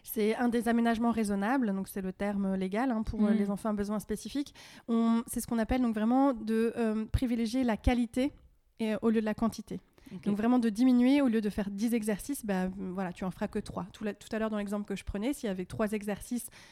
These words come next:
Speaker 1: et que Valentine, euh, tu ne mets que cinq minutes à faire les trois et moi je mets quarante-cinq minutes, et bien que l'enseignante puisse me proposer d'en faire que deux sur les trois,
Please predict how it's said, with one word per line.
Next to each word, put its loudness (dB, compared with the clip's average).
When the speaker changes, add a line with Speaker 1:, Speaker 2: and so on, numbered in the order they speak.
Speaker 1:
et -6
que 0
Valentine, 2
euh, 0
tu -6
ne 0
mets 0
que 0
cinq -6
minutes 0
à -2
faire -4
les -4
trois -2
et 0
moi 0
je -2
mets -4
quarante-cinq -4
minutes, -4
et -4
bien 2
que -4
l'enseignante -2
puisse -10
me -4
proposer -4
d'en -4
faire -10
que -6
deux 0
sur -6
les -6
trois, -2